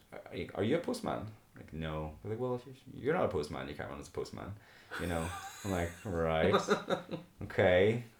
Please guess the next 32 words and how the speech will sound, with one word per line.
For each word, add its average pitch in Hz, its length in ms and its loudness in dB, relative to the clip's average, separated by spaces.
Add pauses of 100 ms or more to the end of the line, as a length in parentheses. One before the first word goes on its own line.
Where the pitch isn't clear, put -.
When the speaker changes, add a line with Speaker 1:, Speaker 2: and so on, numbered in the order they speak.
(100)
Speaker 1:
damn 92 240 2
it." - 240 -4 (160)
And - 160 -4
I - 20 -2
was 101 80 2
like, 139 160 0 (220)
I 90 180 -2
sort 87 120 -6
of 92 80 -4
said, 107 100 -2
"Well, 185 140 4
what 226 140 4
if 220 80 -2
I 208 40 6
run 165 160 6
as - 60 -2
Postman 131 380 0
Pat?" 117 300 4 (160)
And - 80 -10
they - 60 -2
were 90 100 0
like, 80 160 0
"Mm, 78 320 -4
that's 95 220 0
not 76 100 -2
a - 20 -6
postman, - 420 -8
that's 95 140 -6
a - 40 -4
cartoon 67 340 -8
character." 92 400 -2 (400)
<laughs> 214 100 8